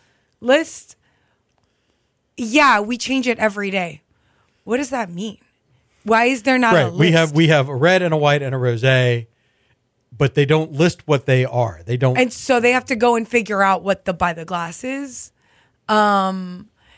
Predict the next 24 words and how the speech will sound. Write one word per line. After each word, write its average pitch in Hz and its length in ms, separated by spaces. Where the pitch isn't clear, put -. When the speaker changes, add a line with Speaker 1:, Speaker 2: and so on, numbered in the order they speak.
Speaker 1:
and 208 880
the 190 400
cocktail 233 440
menu 294 400
was 220 200
a 202 60
bunch 190 320
of, 208 160
like, 175 440
like, 208 340
honestly, 254 480
like, 196 260
Speaker 2:
It's 110 220
too 185 260
long. 127 520
It's 135 200
too 196 240
many 180 220
Speaker 1:
too, - 80
Speaker 2:
choices. 131 400
Speaker 1:
too 277 120
many 339 220
choices, 240 500
and 208 200